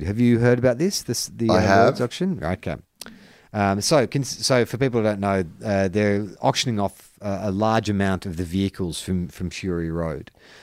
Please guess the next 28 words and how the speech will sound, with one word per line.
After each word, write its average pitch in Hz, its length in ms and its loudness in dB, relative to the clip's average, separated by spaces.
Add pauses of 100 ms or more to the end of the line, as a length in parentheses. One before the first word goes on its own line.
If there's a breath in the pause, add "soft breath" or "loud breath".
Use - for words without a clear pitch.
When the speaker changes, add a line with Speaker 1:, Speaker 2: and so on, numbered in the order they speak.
(260 loud breath)
Speaker 1:
Uh, 90 200 -6
"Considering 254 480 2
we 214 100 6
were 156 180 6
robbed 131 400 2
of 110 100 -4
the 113 80 -2
long 117 320 0
hoped 123 400 -6
for 104 460 0
live 110 400 0
shows 95 300 0
during 104 120 -4
the 92 80 -2
pandemic, 92 480 -2
perhaps 120 540 -4
it's - 120 -8
time 101 340 -2
to 85 40 -8
start 98 220 -2
a 95 60 -4
new 143 260 0
Patreon 90 540 -6
goal 78 220 -6
to 95 120 -12
get 113 100 -4
the 110 80 -6
listeners 107 600 -4